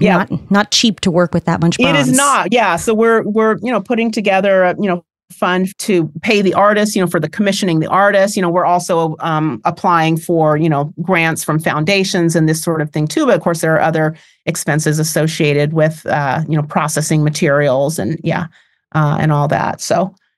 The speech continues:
Speaker 1: yeah.
Speaker 2: So that is S I P C V I L L E dot com slash donate to make sure
Speaker 1: Yes.
Speaker 2: that that artist gets paid. <laughs>
Speaker 1: <laughs> Absolutely.
Speaker 2: Uh, well, Jillian, thank you so much for joining us today.
Speaker 1: Sure.
Speaker 2: And, um,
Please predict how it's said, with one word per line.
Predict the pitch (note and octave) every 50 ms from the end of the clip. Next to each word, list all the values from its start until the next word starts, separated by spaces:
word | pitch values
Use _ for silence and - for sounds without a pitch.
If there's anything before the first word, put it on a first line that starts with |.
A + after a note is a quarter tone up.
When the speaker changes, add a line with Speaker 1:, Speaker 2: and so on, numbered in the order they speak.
| _ _ _ _ _ _ _ -
Speaker 1:
yeah. | - - - - - - _ _ _ _ _ _ _ _
Speaker 2:
So | - - -
that | F#3 F3+
is | F3 D#3+ D3 - -
S | G#3 G3+ - - - -
I | F3 F3 E3+ F3 - -
P | - A#3+ A#3+ A#3 A#3 A#3 G3+ -
C | - - - - C4 C4+ C4
V | G#3 A#3+ A#3 A3+ A#3 A#3 A3+ - _ _ _ -
I | - F3+ F#3 F#3+ F#3 F#3 - -
L | - G3+ G#3 -
L | G3 G3 F#3+ F#3+ -
E | G3+ G3+ G#3 A3
dot | - - E3+ - - -
com | - G3 G3 F#3+ G3 G3+ F#3+ D#3+
slash | - - - F3+ F3+ F3 - - - -
donate | E3+ D3+ F#3 F3+ F3 E3 D3 - - - - - - - - - _ _ _ _ _ _ -
to | - F3
make | E3 F#3
sure | A3 G#3 F3
Speaker 1:
Yes. | D#3 E3+ E3+ E3+ C3+
Speaker 2:
that | - - -
that | - E3+ E3+
artist | F3+ E3+ E3+ F3 - - -
gets | E3+ D#3+ -
paid. | - E3+ D3+ C3+ A2 - F3 - - - -
<laughs> | - _ _
Speaker 1:
<laughs> | _ _ - - -
Absolutely. | B3 B3+ B3 A3+ D#4 A#3+ A#3+ B3 - A#3 F#3 G#3+ B3 - - - G3 D#3 - - - F3+ F3+ F#3 F3 E3+ E3+ D#3 - - - _ _ _ _ _ - - - - - - - _ _ _ _ _ _ _ -
Speaker 2:
Uh, | F3 F3 F#3+
well, | F#3 A3
Jillian, | - - - B3+ C4+ C4+ C4+ C4 -
thank | - - C#4+ C#4+ -
you | D4
so | B3+ - - - C4
much | A#3+ A3+ G#3+ G3+ -
for | - G#3+ G3
joining | G#3+ A3 G#3 G#3 G#3+
us | G#3+ G#3 -
today. | - A3+ G#3+ A3 B3
Speaker 1:
Sure. | E4 G4+ - G#3 E3+
Speaker 2:
And, | E3 E3 E3
um, | E3 E3 E3 E3 E3 D#3